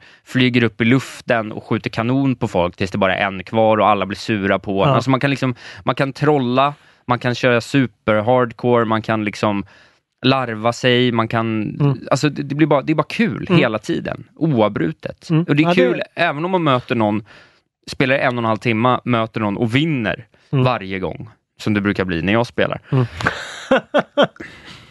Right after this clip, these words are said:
Speaker 1: Nej, men jag har mött, jag har ju spelat mot dig och sen har jag spelat mot min
Speaker 2: <laughs> Ja, vad
Speaker 1: syster
Speaker 2: fan.
Speaker 1: och sen,
Speaker 2: Nu, ja,
Speaker 1: och sen har jag spelat mot min kollega
Speaker 2: Mm.
Speaker 1: ungefär en timma varje gång.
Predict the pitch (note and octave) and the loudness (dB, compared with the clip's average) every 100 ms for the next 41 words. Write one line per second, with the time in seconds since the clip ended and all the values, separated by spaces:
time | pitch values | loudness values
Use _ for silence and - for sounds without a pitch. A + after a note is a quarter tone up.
0 | _ _ - - - - A#3 B2+ B2 B2+ | _ _ -8 -6 -8 -6 -2 0 2 0
1 | B2 - - C#3 C#3 - C3+ B2 A#2+ A2+ | -4 -6 0 0 0 0 0 2 0 2
2 | B2+ C#3 D3+ - C3 A#2+ A2 B2+ A2 G2+ | 2 2 0 -2 -2 -2 -2 -2 -2 -4
3 | - C#3 E3+ E3 E3 - F3+ E3+ A2+ A#2 | -2 0 0 0 0 0 0 2 2 0
4 | - B2+ G3 A#3 G#3+ D#3 E3+ D#3+ F3+ A#2+ | -4 -4 0 0 0 -4 -2 0 0 0
5 | B2+ A#2+ A2+ A#2+ A2 G2+ - G2+ F#2+ - | 0 -2 -4 -2 -2 -2 -2 -4 -4 -4
6 | G#2 F#2+ F#2 A#2 A2+ G#2+ F#2+ A#2 F#2 - | 0 0 0 0 2 2 2 0 -2 -4
7 | _ _ _ - B2+ B2 _ - A2+ G#2 | _ _ _ -6 -6 -6 _ 0 2 2
8 | A2 G2 G2 G2 F#2+ F#2+ G2 F2+ F2 F2 | 0 -2 -2 -4 -6 -6 -4 -2 -2 -4
9 | _ - G2+ F#2 F2 E2+ F2 | _ -4 -2 -2 -4 -8 -8